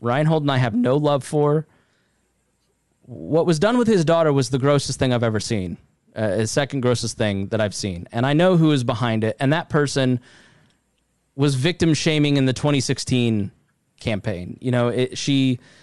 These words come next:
uh, she was living in Indiana at, at, at a certain point. That was really awful. And, uh,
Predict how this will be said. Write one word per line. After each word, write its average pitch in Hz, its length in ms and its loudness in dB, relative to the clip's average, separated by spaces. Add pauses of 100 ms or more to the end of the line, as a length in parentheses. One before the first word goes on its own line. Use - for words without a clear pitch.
(360)
uh, - 140 -16
she 139 220 -2
was 127 320 0 (120)
living 170 360 2
in 156 80 2
Indiana 139 400 2
at, 120 240 0
at, 120 200 0
at 117 140 0
a 110 60 -2
certain 110 340 -4
point. 101 520 -6 (640)
That 165 140 0
was 165 140 4
really 151 300 4
awful. - 420 -4 (360)
And, 113 420 0
uh, 98 260 2